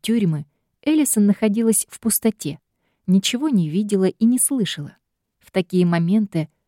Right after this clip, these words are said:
она могла вспоминать прошедшие события, давно забытые ощущения, видеть лица, которые облегчали боль. Больше всего Эллисон тянулась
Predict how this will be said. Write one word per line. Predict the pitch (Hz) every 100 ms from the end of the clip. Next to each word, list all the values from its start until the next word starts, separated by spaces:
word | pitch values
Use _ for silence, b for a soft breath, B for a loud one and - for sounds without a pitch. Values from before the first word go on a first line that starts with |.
| -
она | 208 277
могла | 285 175 180
вспоминать | - - 170 180 233 -
прошедшие | 180 180 - 208 - 214
события, | - 240 220 196 - 160 - _ _ -
давно | 190 170 220
забытые | 233 165 151 160 160 151 -
ощущения, | 156 - 147 - 160 185 165 160 _ _ _ _ _
видеть | 208 302 240 185
лица, | 151 160 202 - 175 - _ _ -
которые | 180 196 226 202 -
облегчали | 196 180 - - 190 196
боль. | 165 143 - _ _ _ _ _ -
Больше | 180 233 262
всего | 240 - 294 330
Эллисон | - 240 202 185 175
тянулась | 185 214 247 240